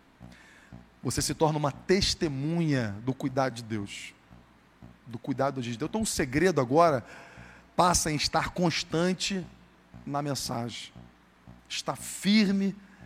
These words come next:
na mensagem. A partir daí, irmão,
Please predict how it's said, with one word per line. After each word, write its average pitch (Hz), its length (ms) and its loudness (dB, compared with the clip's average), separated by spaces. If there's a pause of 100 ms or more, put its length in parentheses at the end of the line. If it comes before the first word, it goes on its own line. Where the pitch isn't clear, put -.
(140)
na 143 360 0
mensagem. 120 800 -6 (600)
A - 60 -2
partir - 440 -2
daí, 185 380 0
irmão, 120 360 -2